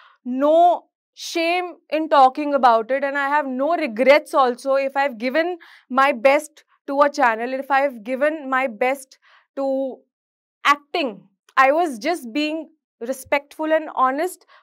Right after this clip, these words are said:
for acting and I was just being honest with the people that I was working with.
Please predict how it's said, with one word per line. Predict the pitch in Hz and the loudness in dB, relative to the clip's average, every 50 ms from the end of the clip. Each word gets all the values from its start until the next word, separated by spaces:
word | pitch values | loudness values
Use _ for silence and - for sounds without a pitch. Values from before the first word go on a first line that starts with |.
| _ - | _ -2
for | 294 302 302 - - | -2 -2 -2 0 0
acting | 220 214 214 - _ - 285 359 453 453 _ _ - _ _ - | 0 0 0 -2 _ -10 -8 -8 -10 -12 _ _ -20 _ _ -10
and | 277 269 - - | -10 -8 -2 0
I | 247 254 262 294 | 2 2 2 2
was | 320 359 392 370 320 277 - _ _ _ _ _ _ - | 0 -2 -2 -4 -6 -10 -16 _ _ _ _ _ _ -20
just | 233 202 - 294 359 415 - - - - _ _ _ _ _ _ _ 254 233 220 | -16 -8 -2 0 0 0 -2 -6 -14 -20 _ _ _ _ _ _ _ -14 -14 -8
being | 214 285 311 330 339 370 359 269 - - _ _ _ _ _ _ _ _ - | -6 -4 -2 -2 -2 -4 -6 -8 -10 -14 _ _ _ _ _ _ _ _ 4
honest | - 277 277 285 294 330 403 381 - _ _ - 254 | 6 6 6 6 4 0 -2 -2 -6 _ _ -20 -12
with | 240 262 294 240 | -8 -6 -6 -4
the | 330 311 | -4 -4
people | - 320 294 285 302 320 320 320 | -2 -2 -2 -2 -2 -2 0 0
that | 302 285 262 | 2 2 4
I | 247 | 4
was | 247 262 277 247 | 2 2 0 0
working | 240 254 240 233 - 294 254 240 220 | 0 -2 -2 -2 -4 -6 -6 -6 -6
with. | 202 - | -8 -10